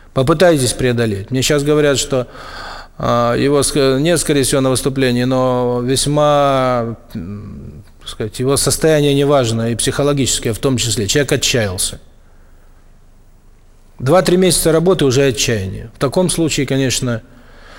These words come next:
мой метод не помогает. Мой метод рассчитан на человека все-таки, либо которому уже не на что надеяться, когда он использует и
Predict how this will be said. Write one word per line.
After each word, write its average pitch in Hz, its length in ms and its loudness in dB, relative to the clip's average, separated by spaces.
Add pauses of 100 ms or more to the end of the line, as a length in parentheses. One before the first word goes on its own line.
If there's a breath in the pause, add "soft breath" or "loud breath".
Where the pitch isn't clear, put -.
(1800 loud breath)
мой 139 200 0
метод 139 280 2
не 143 100 4
помогает. 127 720 0 (840 soft breath)
Мой 156 220 0
метод 175 280 2
рассчитан 156 460 2
на 139 100 0
человека 151 720 2
все-таки, 120 680 0 (100)
либо 151 720 2 (320)
которому 143 400 2
уже 139 160 4
не 175 180 6
на 190 100 4
что 180 220 0
надеяться, 165 760 2 (920)
когда 139 200 4
он 156 120 4
использует 139 640 2
и 151 160 0